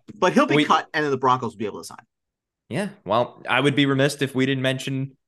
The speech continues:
Speaker 2: the rising stock and the number two added player on Sleeper right now, our good buddy and, and just great soldier last year, Deion Jackson.
Speaker 1: Uh, I, an absolute king. This is, this is a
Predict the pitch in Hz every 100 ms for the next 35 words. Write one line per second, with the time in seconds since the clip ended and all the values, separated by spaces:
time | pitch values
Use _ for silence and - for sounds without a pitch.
0 | _ _ - 120 120 131 143 135 - 113
1 | 147 - 117 113 120 120 127 131 - 135
2 | 127 131 135 - 127 139 143 135 - 151
3 | 208 143 107 98 110 117 - _ _ _
4 | - 151 - 190 170 175 160 135 117 117
5 | 110 123 117 - 123 - _ _ _ _
6 | 117 123 139 147 - 135 127 107 101 98
7 | 95 - 104 101 95 _ _ - 165 175
8 | 208 170 240 339 - 185 117 101 - _
9 | _ _ - 170 160 190 190 185 - 180
10 | 131 - 160 151 123 - 127 107 - 139
11 | 139 196 226 202 240 214 180 160 139